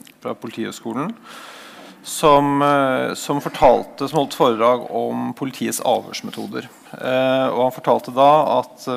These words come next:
man i politiet hadde vært svært tilståelsesorienterte, eh, at, eh, avhørsteknikkene gikk i arv, og når de hadde en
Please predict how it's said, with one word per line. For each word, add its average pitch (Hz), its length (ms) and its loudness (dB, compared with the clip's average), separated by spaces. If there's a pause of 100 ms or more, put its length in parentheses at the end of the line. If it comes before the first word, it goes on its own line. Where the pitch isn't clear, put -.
man 127 240 -2
i - 180 -8
politiet 123 540 -6
hadde 135 160 -4
vært 117 180 -4
svært - 460 0
tilståelsesorienterte, 117 1300 -4
eh, 127 760 0
at, - 240 -8
eh, 113 960 -8
avhørsteknikkene 120 1080 -4
gikk 113 220 -10
i 113 100 -2
arv, 175 320 0
og 139 120 -4
når 123 120 -4
de 123 60 -6
hadde 113 420 -4
en 113 160 -6